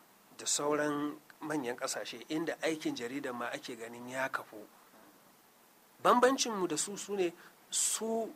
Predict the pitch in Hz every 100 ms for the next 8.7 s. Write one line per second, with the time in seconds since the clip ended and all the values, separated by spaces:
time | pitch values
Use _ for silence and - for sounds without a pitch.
0 | - 165 240 196 - - 175 127 - -
1 | - - - 196 175 165 - 170 165 180
2 | 160 190 - 135 - 170 185 165 131 143
3 | 156 160 156 170 143 135 156 160 143 -
4 | - - - - - - 156 175 175 190
5 | 151 - 135 170 180 151 160 160 143 147
6 | 151 156 147 139 - - - - - -
7 | 131 170 - 139 147 147 131 - 135 143
8 | 147 151 160 156 147 160 147